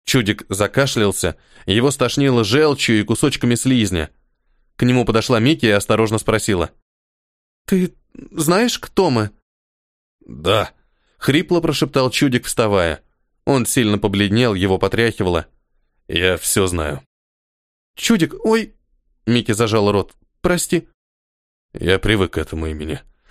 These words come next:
Одними губами улыбнулся владыка печати.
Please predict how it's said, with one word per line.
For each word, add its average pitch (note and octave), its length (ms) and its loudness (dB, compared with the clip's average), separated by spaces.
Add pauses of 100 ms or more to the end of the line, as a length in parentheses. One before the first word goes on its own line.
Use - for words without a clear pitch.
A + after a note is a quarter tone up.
(160)
Одними F3+ 360 2
губами F3+ 400 2
улыбнулся A2 540 0
владыка F#2+ 360 0
печати. F2 440 -4